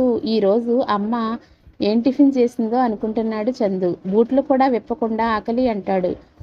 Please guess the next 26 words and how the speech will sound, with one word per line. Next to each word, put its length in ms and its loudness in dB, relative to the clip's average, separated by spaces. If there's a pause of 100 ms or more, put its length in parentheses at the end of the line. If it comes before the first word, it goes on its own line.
(280)
వీరిద్దరూ 540 4
మెట్లు 320 0
ఎక్కుతుంటే 600 0 (280)
ఆ 100 2
చప్పుడుకి 560 -2
అమ్మ 220 -2 (200)
టిఫిన్ 380 0
టేబుల్ 300 0
మీద 200 -2
పెట్టేస్తుంది. 680 -4 (520)
తన 240 4
బెస్ట్ 320 0
ఫ్రెండ్ 340 2 (340)
మాత్రం 500 -2
ఇంటికి 340 -2
వెళ్ళేసరికి 560 2
ఎవ్వరూ 380 2
ఉండరు. 380 2 (720)
వాళ్ళమ్మ 480 4
ఉద్యోగం 440 2
చేస్తుంది. 600 -2 (260)
ఇంటికి 400 -2
తాళాలు 520 2 (100)
తన 240 -4
దగ్గరే 320 0
ఉంటాయట. 500 -2